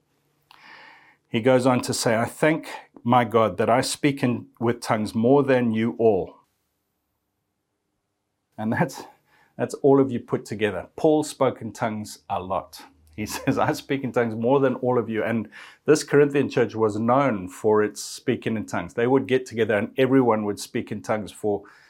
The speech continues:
a long time, all at the same time. And he says, "I speak in tongues more than all of you put together. Yet in the church,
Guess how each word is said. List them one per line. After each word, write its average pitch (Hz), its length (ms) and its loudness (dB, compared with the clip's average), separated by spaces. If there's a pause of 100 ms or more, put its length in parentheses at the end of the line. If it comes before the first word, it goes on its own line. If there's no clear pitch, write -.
(200)
a 107 100 -2
long 117 340 0
time, 104 380 -4
all 120 180 0
at 110 100 -8
the 107 80 -14
same 101 300 -8
time. 92 280 -6
And 90 120 -12
he 101 60 -12
says, 101 320 -8
"I 135 100 2
speak 127 260 -8
in 107 80 -8
tongues 110 220 -6
more 123 240 0
than 131 260 0
all 135 200 6
of 123 100 0
you 113 80 -4
put - 240 -6
together. 98 440 -4 (1600)
Yet 151 360 4
in 185 140 4
the 190 80 2
church, - 720 2